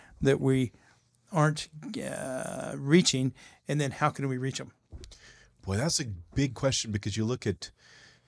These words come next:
Speaker 2: the book, the setting of the book is nineteen seventy-two.
Speaker 1: Yep.
Speaker 2: And so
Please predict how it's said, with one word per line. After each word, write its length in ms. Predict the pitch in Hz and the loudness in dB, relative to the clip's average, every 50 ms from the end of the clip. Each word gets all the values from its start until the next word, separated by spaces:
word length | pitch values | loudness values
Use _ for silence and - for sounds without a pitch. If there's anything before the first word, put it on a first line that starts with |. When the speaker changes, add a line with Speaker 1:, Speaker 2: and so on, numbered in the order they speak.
| _ _ - - - - - - - _ - | _ _ -20 -20 -20 -20 -20 -20 -20 _ -4
Speaker 2:
the 80 | 117 | 0
book, 300 | 110 107 120 127 - - | 2 2 2 2 0 0
the 120 | - 110 101 | 0 2 2
setting 360 | - - 156 147 143 135 127 | 4 4 4 4 4 4 4
of 40 | 117 | 4
the 60 | 117 | 4
book 220 | 101 117 120 - | 4 2 2 0
is 100 | 127 104 | 0 0
nineteen 380 | 113 113 117 113 - 120 113 104 | 0 0 -2 -2 -4 -6 -4 -2
seventy-two. 800 | - - 113 101 101 101 98 95 - - 90 76 67 64 76 76 | -2 0 0 0 2 2 0 2 2 2 2 2 0 -2 -8 -6
Speaker 1:
Yep. 220 | - 147 170 247 - - - - _ _ _ - - 101 | -6 -6 -6 -6 -8 -12 -20 -20 _ _ _ -16 -10 -8
Speaker 2:
And 220 | 92 90 95 95 | -6 -4 -2 -2
so 560 | - - 113 107 104 101 101 101 98 98 101 | 0 0 0 0 0 2 2 2 0 0 -2